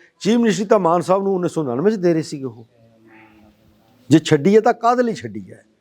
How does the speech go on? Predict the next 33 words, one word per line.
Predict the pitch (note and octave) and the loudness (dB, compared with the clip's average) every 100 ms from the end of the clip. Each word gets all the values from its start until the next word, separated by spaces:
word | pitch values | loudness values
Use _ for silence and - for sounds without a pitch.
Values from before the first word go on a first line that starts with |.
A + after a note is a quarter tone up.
| _ _ G#3 | _ _ 2
ਅੱਜ | A#3 | 2
ਫਿਰ | F3 D#3 | 4 2
ਇਲੈਕਸ਼ਨਾਂ | C3 C#3 - C3+ | 2 -2 -2 -4
ਲੜ | C3 B2+ | -4 -6
ਰਹੇ | C3 | -8
ਆ। | - - - | -12 -12 4
ਉਹ | A#3 A#3+ | 4 6
ਕਹਿੰਦੇ | A#3+ C#4+ | 2 4
ਜੇ | C#4+ | 2
ਮੇਰੇ | C#4+ A3+ A3+ B3 | 4 4 6 6
ਲੋਕ | B3 G3+ A3 C#4 C#4+ | 2 2 4 4 2
ਬਣਾ | C#4 B3+ G#3 | -4 -6 -6
ਕੇ | A3+ | -8
ਭੇਜਣਗੇ, | A3+ G#3 F3 G3+ G3+ F3 A2+ _ _ _ _ _ _ | -8 -8 -8 -6 -4 -4 -8 _ _ _ _ _ _
ਉਸ | F3+ | -6
ਟਾਈਮ | F3 A3+ A#3 | 0 0 0
ਪ੍ਰਧਾਨ | A3+ G3+ F#3+ D#3 D3 F3+ | -4 0 2 2 -2 -6
ਮੰਤਰੀ | F#3 F3+ A3+ B3+ | -6 0 2 2
ਵੀ | F3 G#3+ | 0 0
ਪੀ | A#3+ | 0
ਸਿੰਘ | G3 F#3+ F3+ | 0 0 -2
ਸੀਗਾ, | D3+ B2+ A#2 - _ _ _ _ _ | -6 -6 -8 -14 _ _ _ _ _
"ਵੀ | D#3+ | 2
ਪੀ | G#3 A3+ | 4 2
ਸਿੰਘ | A#3 A3 | 2 2
ਜੀ, | C4 D4+ A3+ - _ _ _ _ _ _ _ _ - | 4 4 2 -6 _ _ _ _ _ _ _ _ -10
ਜੇਕਰ | G#2+ F#3+ A#3 C#4 C#4 C#4 C#4 | 4 6 6 6 4 4 4
ਮੈਨੂੰ | B3 A#3 C4 C4+ | 4 2 2 2
ਮੇਰੇ | A3+ A#3+ | 6 4
ਲੋਕ | A3+ G3+ B3 D4 C4 | 6 6 6 4 -2
ਬਣਾ | C4+ B3+ F#3 | -4 -4 -4
ਕੇ | G3+ | -6
ਭੇਜਣਗੇ | G#3+ E3+ F3 F3 D3+ | -6 -8 -8 -8 -8